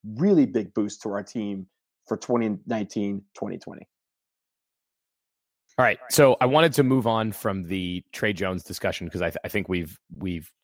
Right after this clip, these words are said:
Speaker 2: covered that pretty well. Before we do, I, <laughs> I wanted to apologize that I completely forgot to mention our sponsor at the top of the show. Of course, Byrd Campbell,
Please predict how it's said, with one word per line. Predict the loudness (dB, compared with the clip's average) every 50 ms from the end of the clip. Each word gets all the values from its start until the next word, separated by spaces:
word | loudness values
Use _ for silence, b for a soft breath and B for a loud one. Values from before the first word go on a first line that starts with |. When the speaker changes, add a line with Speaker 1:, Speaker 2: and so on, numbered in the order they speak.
| _
Speaker 2:
covered | -2 0 2 2 2 2 2
that | 0 0 -2 -2
pretty | -4 -4 -2
well. | 0 2 4 4 2 2 b b b b b
Before | -4 0 4 4 4
we | 4 4
do, | 2 2 2 2 2 2 0
I, | 0 0 0 -2
<laughs> | -2 0
I | 2
wanted | 2 4 4 4 2 2
to | 0 -2
apologize | 0 2 2 2 2 2 0 -2 -2 -4 -4 -4 -6 -8 -8 -10 b b b b b b -14
that | -6 -2 0 0 0 0 -2 -4 _ _ -2
I | 0 0 0 2 0 0 0 0 -2 -4 -8
completely | -12 -12 -10 -8 -8 -6 -6 -8
forgot | -8 -8 -6 -2 -2 0 -2 -2 -6
to | -10 -12
mention | -10 -8 -8 -8 -6 -8 -8 -8 -8
our | -8 -6 -6 -8
sponsor | -8 -6 -6 -4 -4 -4 -4 -6 -6 -6
at | -8
the | -10 -8
top | -6 -4 -4 -4
of | -6 -10
the | -10
show. | -4 0 2 2 2
Of | 0 -2 -6
course, | -4 0 0 0 0 -2 -8 b b b b b b b _
Byrd | 0 2 2 0 0
Campbell, | -2 -2 0 0 0 2 0 0 0 -2